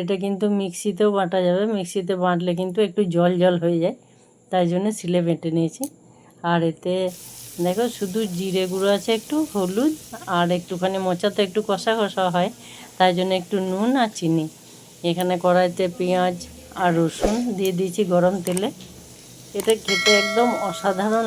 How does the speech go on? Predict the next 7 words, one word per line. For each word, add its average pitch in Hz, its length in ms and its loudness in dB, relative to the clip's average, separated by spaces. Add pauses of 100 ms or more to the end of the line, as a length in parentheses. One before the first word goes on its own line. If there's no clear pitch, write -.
(100)
লাগে 170 180 2 (120)
দেখবে, 180 260 -2 (2750)
খুব 247 160 2 (120)
ঝামেলা 208 500 2
নয়, 220 220 2
কিন্তু 220 300 0
খেতে 190 240 -2